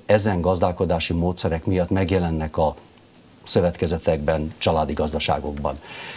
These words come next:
Tehát ha a kormányzat nem hirdet meg egy ilyen programot, akkor annak az üzenete az, hogy ő számára ez az ügy nem fontos.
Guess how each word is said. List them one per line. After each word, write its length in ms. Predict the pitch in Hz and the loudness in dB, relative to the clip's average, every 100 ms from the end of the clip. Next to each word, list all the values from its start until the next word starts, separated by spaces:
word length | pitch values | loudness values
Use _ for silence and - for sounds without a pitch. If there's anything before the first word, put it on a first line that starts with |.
| - | -2
Tehát 180 | 110 95 | 2 4
ha 100 | 98 | 4
a 60 | 92 | 4
kormányzat 580 | 113 123 107 92 87 | 4 6 4 2 0
nem 200 | 113 117 | 2 4
hirdet 340 | 107 98 90 85 | 4 2 0 0
meg 160 | 85 | -2
egy 120 | 85 80 | 0 0
ilyen 180 | 80 | -2
programot, 580 | 76 76 80 82 120 - - - | -2 -2 0 0 -2 -4 -18 -4
akkor 240 | - - 98 | -2 0 2
annak 260 | 110 98 | 2 2
az 100 | 90 | -2
üzenete 480 | 82 87 98 98 101 | -2 -2 -2 0 0
az, 340 | 85 85 95 - | 2 0 -2 -6
hogy 180 | 85 78 - | -8 -10 -4
ő 140 | 101 | -2
számára 500 | - 98 95 87 82 | 0 0 2 0 0
ez 160 | - 92 | -2 -2
az 160 | 87 90 | 0 -2
ügy 160 | 82 - | -4 -2
nem 280 | 95 95 82 | 0 0 -2
fontos. 480 | 85 76 76 - | -4 -6 -6 -8